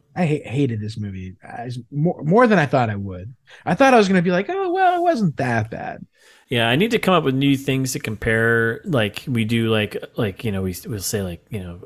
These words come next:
Speaker 2: a Celery movie. It wasn't that. It was worse than that, and it wasn't.
Speaker 1: Yeah.
Speaker 2: It wasn't like a, uh, like a saltine cracker with no salt. You know what I mean? It wasn't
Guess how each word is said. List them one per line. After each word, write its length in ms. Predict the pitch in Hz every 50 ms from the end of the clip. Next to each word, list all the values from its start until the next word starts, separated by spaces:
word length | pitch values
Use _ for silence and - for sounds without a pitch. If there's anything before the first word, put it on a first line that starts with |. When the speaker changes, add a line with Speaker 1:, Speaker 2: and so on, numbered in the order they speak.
| - -
Speaker 2:
a 60 | 104
Celery 420 | - - - 110 104 104 101 98 101
movie. 560 | 101 101 98 101 98 101 101 98 98 98 -
It 140 | 196 196 196
wasn't 320 | 190 190 180 90 87 85
that. 340 | 85 82 85 85 82 87 - _
It 160 | - 117 104 98
was 160 | 95 92 92
worse 260 | 98 101 95 92 -
than 80 | - 92
that, 260 | 85 87 85 85 92 - -
and 100 | 131 120
it 40 | 113
wasn't. 420 | 117 123 127 123 139 135 127 131 - _ _ _ _ _ _ _ _ -
Speaker 1:
Yeah. 60 | 110 143
Speaker 2:
It 40 |
wasn't 260 | 127 127 131 131 143 131
like 180 | 120 117 - 117
a, 200 | 107 104 101 98
uh, 300 | 95 92 90 87 85 85 - - -
like 160 | 101 95 -
a 340 | 95 90 87 85 82 80 - -
saltine 640 | - - - 110 98 95 - 120 107 104 104 101 98 95
cracker 360 | - 113 104 98 95 - 123
with 80 | 101 90
no 100 | 90 87
salt. 400 | 82 - - 95 90 95 104 - 180
You 40 | 151
know 40 | 139
what 40 |
I 20 | 131
mean? 140 | 135 131 131
It 40 |
wasn't 180 | 120 113 110